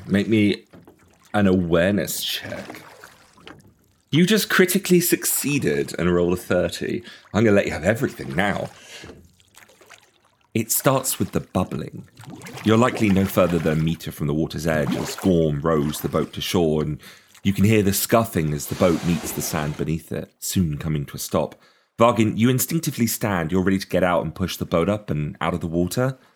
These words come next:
Arthwin, before he does, you see this, uh, shadow moving in the shallows to your left and right. What then follows is this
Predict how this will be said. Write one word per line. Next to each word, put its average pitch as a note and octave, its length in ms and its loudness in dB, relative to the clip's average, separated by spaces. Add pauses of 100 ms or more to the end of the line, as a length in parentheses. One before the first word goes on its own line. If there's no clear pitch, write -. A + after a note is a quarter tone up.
(360)
Arthwin, G2+ 380 0
before F#2 320 0
he G2 140 -4
does, F2 500 0 (400)
you F#2+ 80 -2
see D#3 260 -2
this, C3 440 0
uh, F2 360 0 (480)
shadow - 680 -2 (600)
moving G2 360 4
in F2 100 4
the E2+ 80 0
shallows D#2 500 -2
to - 120 -6
your D2 100 -2
left D2 400 -4
and C#2+ 140 -6
right. D2+ 400 -6 (1900)
What A2 160 0
then G#2+ 160 2
follows F#2+ 420 0
is E2 140 -6
this - 200 -6